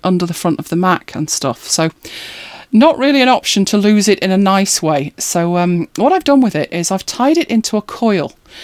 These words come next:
and it hides perfectly underneath the keyboard because it's got solid legs that raise the keyboard,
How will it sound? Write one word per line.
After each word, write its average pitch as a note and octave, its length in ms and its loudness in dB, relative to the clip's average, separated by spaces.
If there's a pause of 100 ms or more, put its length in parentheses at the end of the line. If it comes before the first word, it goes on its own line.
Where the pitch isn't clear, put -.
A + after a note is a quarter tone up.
(180)
and F#3+ 280 0 (160)
it - 180 -2
hides D#4 440 2
perfectly C#4+ 720 0
underneath F#3+ 560 0
the F3+ 100 -6
keyboard E3 540 0 (340)
because G3 320 0
it's - 200 -4
got - 320 0
solid A#3+ 440 0
legs G#3+ 360 0
that - 120 -6
raise F#3 440 0
the E3+ 80 -6
keyboard, D3+ 580 -4